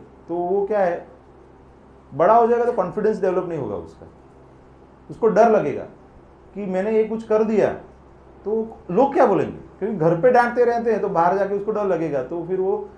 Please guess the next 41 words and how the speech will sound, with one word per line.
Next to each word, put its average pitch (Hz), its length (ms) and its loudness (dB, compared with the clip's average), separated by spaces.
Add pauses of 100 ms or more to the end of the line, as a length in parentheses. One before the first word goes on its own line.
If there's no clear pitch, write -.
(180)
life 156 280 -2
में 180 100 -10
successful 165 680 -8 (440)
नहीं 175 120 -4
हो 170 80 -2
सकता 131 240 -10
है। 139 60 -8
बाद 165 140 2
में 196 80 -2
बोले, 196 180 4
"जो 185 120 4
आओ 151 300 4
ना, 156 80 -2
आओ 151 160 0
ज 139 40 -4
रहे 127 180 0
हो, 101 60 -4 (920)
थोड़ा 202 80 -2
बनाया 196 380 6
છે 294 120 4
તમે, 143 360 -2 (720)
आपने 165 320 2
ही 262 80 2
तो 277 80 4
ऐसा 277 200 6
बना 269 220 4
दिया 202 260 -2
डांट 180 300 -2
डांट 175 240 -4
के।" - 280 -14 (4000)
So 226 120 -2
we 233 80 4
have 247 160 6
to 269 260 0 (500)
teach 226 240 -8
them 226 160 0
mutual 170 400 -4
respect, - 680 -12
एक 160 120 -8
दूसरों 170 280 -6
का 180 440 -4